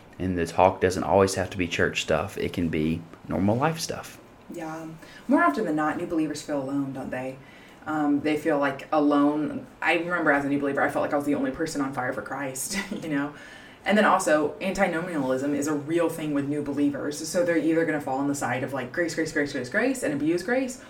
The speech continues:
Speaker 2: or they're gonna fall on the side of legalism. And so if you fear coming off as legalistic to them, then they might be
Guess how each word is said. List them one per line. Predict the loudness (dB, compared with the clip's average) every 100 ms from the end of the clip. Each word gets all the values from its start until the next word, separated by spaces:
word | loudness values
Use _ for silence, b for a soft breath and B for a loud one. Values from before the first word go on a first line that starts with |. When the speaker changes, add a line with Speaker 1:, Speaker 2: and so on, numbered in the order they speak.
| B 2
Speaker 2:
or | 4
they're | 4
gonna | 2 0
fall | 0
on | 2
the | 0
side | 0 0 -2 -4
of | -4 -2
legalism. | -2 -2 -4 -4 -6 -8 -10 B B
And | -6 0
so | 2 2 0 B -10
if | -8
you | -6 -4 -2 -2
fear | -4 -2 0 -2
coming | -4 -4 -2
off | -2 -4
as | -4 -4
legalistic | -2 0 2 0 -2 -4 -6 -8 -6
to | -2 2
them, | 2 2 -2 B B -4
then | -2 0
they | 2 4
might | 4 4 -2 -4 -6
be | -4 -2 0 -2